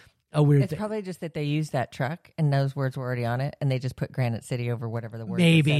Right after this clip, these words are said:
Speaker 2: said, like,
Speaker 1: maybe.
Speaker 2: City of
Speaker 1: Could have just said
Speaker 2: Pasadena.
Speaker 1: Granite
Speaker 2: Yeah.
Speaker 1: City Waste Division, but
Speaker 2: Yeah.
Speaker 1: doesn't matter. So, of
Speaker 2: Now
Speaker 1: course,
Speaker 2: I'm gonna look that up on every city to see what they
Speaker 1: Joe,
Speaker 2: say, like
Speaker 1: um, storms, storms the castle, essentially, literally plows through it.
Speaker 2: Yeah.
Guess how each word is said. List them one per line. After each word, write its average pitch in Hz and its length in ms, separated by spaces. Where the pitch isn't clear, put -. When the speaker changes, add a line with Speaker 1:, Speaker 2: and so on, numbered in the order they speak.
Speaker 2:
said, 156 60
like, 160 80
Speaker 1:
maybe. 147 320
Speaker 2:
City 139 180
of 131 40
Speaker 1:
Could 190 160
have 123 80
just 147 200
said 123 120
Speaker 2:
Pasadena. 139 180
Speaker 1:
Granite 151 340
Speaker 2:
Yeah. 131 120
Speaker 1:
City 139 340
Waste 131 320
Division, 123 420
but 117 120
Speaker 2:
Yeah. 147 180
Speaker 1:
doesn't 156 300
matter. 107 320
So, 156 360
of 139 120
Speaker 2:
Now - 60
Speaker 1:
course, 180 220
Speaker 2:
I'm 160 60
gonna 143 120
look 151 160
that 135 180
up 147 180
on 135 140
every 131 200
city 131 360
to 123 80
see 139 60
what 143 60
they 117 40
Speaker 1:
Joe, 170 420
Speaker 2:
say, 165 60
like 160 120
Speaker 1:
um, 143 340
storms, 156 640
storms 143 320
the 139 80
castle, 135 420
essentially, 127 640
literally 127 480
plows 127 460
through 127 280
it. 123 120
Speaker 2:
Yeah. 233 100